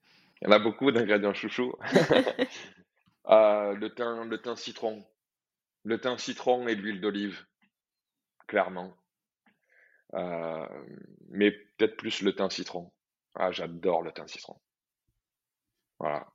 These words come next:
Speaker 1: c'est, c'est un peu, euh, un peu mon, mon ingrédient fétiche. Tout ce qui est aromate, voilà, tout ce qui est aromate qui me ramène vraiment à, à chez moi, à,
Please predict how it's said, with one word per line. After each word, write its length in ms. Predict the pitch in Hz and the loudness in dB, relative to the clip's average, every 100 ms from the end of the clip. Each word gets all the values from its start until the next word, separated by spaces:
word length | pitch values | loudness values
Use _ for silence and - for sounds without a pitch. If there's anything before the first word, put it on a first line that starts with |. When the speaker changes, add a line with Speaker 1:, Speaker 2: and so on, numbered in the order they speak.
| _ | _
Speaker 1:
c'est, 320 | - 87 85 | -6 -2 -2
c'est 140 | 78 87 | -4 -4
un 100 | 85 | -4
peu, 480 | 92 95 90 85 82 | 2 4 4 2 -2
euh, 40 | 82 - | -8 -10
un 140 | 90 | -8
peu 180 | 90 92 | -2 0
mon, 460 | 87 85 113 - _ _ _ _ _ - | 0 -6 -10 -16 _ _ _ _ _ -10
mon 220 | 87 87 | -6 -4
ingrédient 540 | 90 87 90 82 87 87 | -4 -6 -10 -8 -8 -8
fétiche. 760 | 85 - 87 - - - _ _ _ _ _ _ _ _ _ _ _ _ - | -12 -12 -6 -4 -4 -8 _ _ _ _ _ _ _ _ _ _ _ _ -4
Tout 120 | 127 | -2
ce 80 | - | 4
qui 80 | 156 | 8
est 40 | |
aromate, 580 | 147 127 113 110 113 110 | 8 8 6 6 4 2
voilà, 180 | 107 110 | 0 0
tout 120 | - | -4
ce 80 | - | -8
qui 100 | 131 | -2
est 20 | |
aromate 460 | 120 113 117 120 - | -2 -2 -4 -4 -6
qui 80 | |
me 80 | 107 | -8
ramène 360 | 101 110 117 117 | -4 -4 -4 -8
vraiment 460 | 95 104 117 120 101 | -8 -6 -6 -6 -6
à, 240 | 90 - _ _ _ _ _ | -6 -8 _ _ _ _ _
à 120 | - 98 | -2 -2
chez 200 | - 110 | -2 -6
moi, 800 | 107 113 110 107 95 85 85 _ _ _ _ - | -2 0 0 -2 -8 -12 -16 _ _ _ _ -6
à, 360 | 92 90 73 | -6 -4 -10